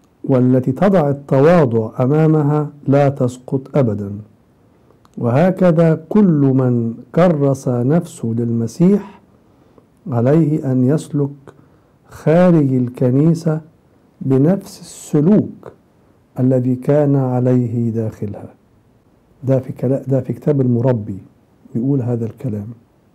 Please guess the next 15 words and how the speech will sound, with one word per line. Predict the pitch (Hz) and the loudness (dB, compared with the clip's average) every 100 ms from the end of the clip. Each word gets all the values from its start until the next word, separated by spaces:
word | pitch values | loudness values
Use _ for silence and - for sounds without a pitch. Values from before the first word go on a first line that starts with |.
| _ _ _ _ _ _ _ _ _ _ _ _ | _ _ _ _ _ _ _ _ _ _ _ _
يعني | 117 117 | -6 -6
تخيلوا | - 127 127 160 175 165 165 - _ _ _ | -4 -2 2 4 4 2 -2 -16 _ _ _
لو | 143 120 | -6 -6
أخذنا | - - 180 151 | -4 -2 0 0
العبارة | 135 127 127 139 160 147 | 0 0 0 2 2 0
دي | 127 143 | 0 -2
فقط، | 139 - 135 135 101 - _ _ _ _ _ _ _ _ _ _ _ _ _ | -4 -6 -8 -8 -14 -16 _ _ _ _ _ _ _ _ _ _ _ _ _
كل | 180 190 | 0 4
من | 165 139 131 127 | 4 4 2 0
كرس | - 165 147 135 123 123 | 0 0 2 0 -2 -2
نفسه | 117 131 156 - - | -2 -2 -2 -6 -6
للمسيح، | 117 117 113 110 - 143 139 - - - | -4 -2 -4 -6 -4 -2 -2 -4 -20 -10
يعني | 117 | -6
أصبح | 113 147 - 120 - | -4 -4 -6 -10 -8
مسيحي، | 117 113 151 135 - 127 | -8 -4 -2 -2 -2 -6